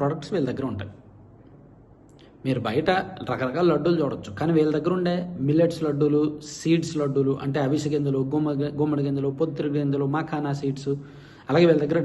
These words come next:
డ్రై ఫ్రూట్స్ లడ్డూలు, ప్లస్, ఆ, మిల్లెట్స్తో చేసిన హాట్ స్నాక్స్, అంటే రాగి పూస, రాగి, సజ్జ, జొన్న, కొర్ర, వాటితో పూస, జంతికలు, మురుగులు, రిబ్బన్ పకోడా, ఇవన్నీ చేస్తారు. అలాగే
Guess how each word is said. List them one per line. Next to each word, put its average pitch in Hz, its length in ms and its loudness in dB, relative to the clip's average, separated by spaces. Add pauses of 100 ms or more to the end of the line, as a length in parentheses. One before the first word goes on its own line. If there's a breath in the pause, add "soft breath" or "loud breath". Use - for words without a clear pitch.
డ్రై 143 140 2
ఫ్రూట్స్ 151 400 -2
లడ్డూలు, 139 600 0 (580 loud breath)
ప్లస్, - 440 -2
ఆ, 101 220 -4 (120)
మిల్లెట్స్తో 202 540 6
చేసిన 151 320 2
హాట్ 165 220 2
స్నాక్స్, 120 480 -6
అంటే 139 180 0 (100)
రాగి 151 260 2
పూస, 139 280 -4 (180)
రాగి, 147 380 2
సజ్జ, 139 240 -4
జొన్న, 139 420 -2 (120)
కొర్ర, 143 200 -2 (100)
వాటితో 165 420 -4 (360 loud breath)
పూస, 147 280 4 (680)
జంతికలు, 147 600 2
మురుగులు, 147 640 4
రిబ్బన్ 147 320 2
పకోడా, 143 280 -2
ఇవన్నీ 139 320 0
చేస్తారు. - 460 -8 (520 loud breath)
అలాగే 185 240 6